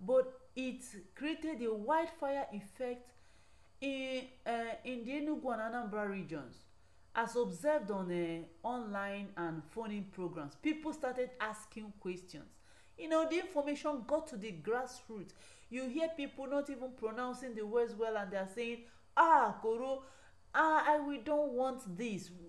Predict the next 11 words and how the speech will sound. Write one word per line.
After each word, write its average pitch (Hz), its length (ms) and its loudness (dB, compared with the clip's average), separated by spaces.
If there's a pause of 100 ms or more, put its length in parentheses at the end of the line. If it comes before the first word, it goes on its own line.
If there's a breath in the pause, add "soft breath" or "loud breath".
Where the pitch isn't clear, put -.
(180)
We 226 320 -8
heard 277 240 6
that 185 220 0
it 165 140 -12
is 156 100 -8
deadly." 139 500 -2 (260)
Such 339 500 -4
was 160 320 0 (360 soft breath)
the 160 100 -4
effect 165 640 -4
that 147 340 -4